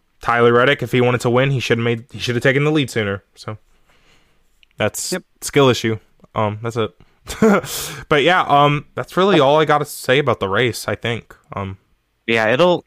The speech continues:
Speaker 2: it'll be interesting, like we talked about, to see what happens with Bristol Dirt or what we, what they do with the schedules. It sounds it's not certain.
Speaker 1: Yeah.
Speaker 2: Um,
Speaker 1: I
Speaker 2: like I said, I
Speaker 1: definitely
Speaker 2: do think they're waiting to see how North Wilkesboro goes before
Speaker 1: I
Speaker 2: they make it any
Speaker 1: Yeah.
Speaker 2: deci-, and Texas. I think they're waiting on both of those.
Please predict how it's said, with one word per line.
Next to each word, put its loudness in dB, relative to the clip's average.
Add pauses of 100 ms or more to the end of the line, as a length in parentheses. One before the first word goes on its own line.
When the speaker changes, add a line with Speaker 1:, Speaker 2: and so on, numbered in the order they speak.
Speaker 2:
it'll 0
be 4
interesting, 0
like -2
we -6
talked -4
about, -2
to -14
see -4
what 0
happens -2
with -10
Bristol -4
Dirt 2
or 0 (100)
what -2
we, -2
what 0
they 2
do 0
with -4
the -10
schedules. -2
It -4
sounds -2
it's -8
not -2
certain. -4 (520)
Speaker 1:
Yeah. -6
Speaker 2:
Um, -6 (280)
Speaker 1:
I 2
Speaker 2:
like 0
I 6
said, 2
I -6
Speaker 1:
definitely 0
Speaker 2:
do 0
think -2
they're 0
waiting 0
to -6
see -2
how 2
North -2
Wilkesboro -6
goes -8
before -6
Speaker 1:
I -2
Speaker 2:
they -4
make -6
it -8
any -4
Speaker 1:
Yeah. -10
Speaker 2:
deci-, -16
and 2
Texas. -6 (200)
I -10
think -2
they're 0
waiting 2
on 0
both -4
of -10
those. -12